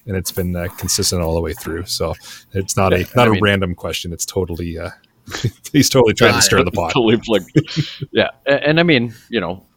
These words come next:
Speaker 2: how many do you need? You don't know. I mean, if you've got six appliances in your house that run on propane,
Speaker 1: Yep.
Speaker 2: natural gas, you'd probably want more than one. You'd want
Speaker 3: Got it.
Speaker 2: one if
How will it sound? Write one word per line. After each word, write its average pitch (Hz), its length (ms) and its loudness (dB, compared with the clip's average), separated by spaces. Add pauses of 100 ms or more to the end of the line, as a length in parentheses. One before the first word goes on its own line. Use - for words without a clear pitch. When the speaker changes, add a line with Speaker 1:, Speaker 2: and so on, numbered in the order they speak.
(140)
Speaker 2:
how - 140 -2
many 107 260 0
do 98 80 -8
you 95 120 -2
need? 98 240 -2
You 92 120 -2
don't 87 200 -4
know. 101 240 -4
I - 20 -8
mean, 80 320 -10
if 87 180 -14
you've 90 200 -10
got 87 320 -4
six - 320 -10
appliances 87 600 -6
in 87 80 -14
your 80 140 -12
house 90 360 -4
that 82 180 -8
run 82 120 -10
on 82 140 -10
propane, 85 640 -8
Speaker 1:
Yep. 117 120 -4 (100)
Speaker 2:
natural 87 320 -4
gas, 90 600 -4 (680)
you'd 98 220 -6
probably 98 400 2
want 92 260 -2
more 95 220 0
than 85 200 -4
one. 95 440 0 (400)
You'd 107 220 2
want 101 200 2
Speaker 3:
Got - 140 -10
it. - 20 -2
Speaker 2:
one 107 240 2
if 90 260 -6